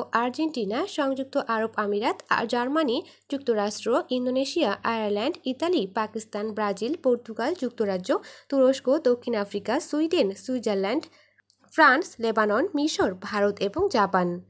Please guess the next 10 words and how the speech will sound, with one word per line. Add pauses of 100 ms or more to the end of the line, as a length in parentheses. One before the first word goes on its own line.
(180)
এই
বিশটি
দেশে
সফরের
চোদ্দ
দিনের
মধ্যে (100)
অন্য
কোনো
দেশ